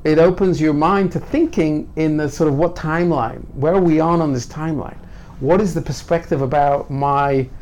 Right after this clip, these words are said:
what is my responsibility? What is my position? So what all that parenthesis is to, to explain that when our leaders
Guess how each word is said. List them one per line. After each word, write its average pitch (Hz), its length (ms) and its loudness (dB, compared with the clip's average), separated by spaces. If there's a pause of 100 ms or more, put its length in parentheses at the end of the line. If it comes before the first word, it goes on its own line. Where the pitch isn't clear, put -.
(480)
what 156 220 0
is 208 80 0
my 175 120 2
responsibility? 156 920 0
What 151 160 0
is 208 100 -4
my 165 140 0
position? 139 760 -4 (540)
So 170 120 0
what 262 260 0 (160)
all 196 240 6
that 233 340 4
parenthesis 156 640 -2
is 131 140 -6
to, 143 260 -2
to - 220 -2
explain 294 420 0
that - 140 -2 (960)
when 160 200 -2
our 160 140 2
leaders 190 680 0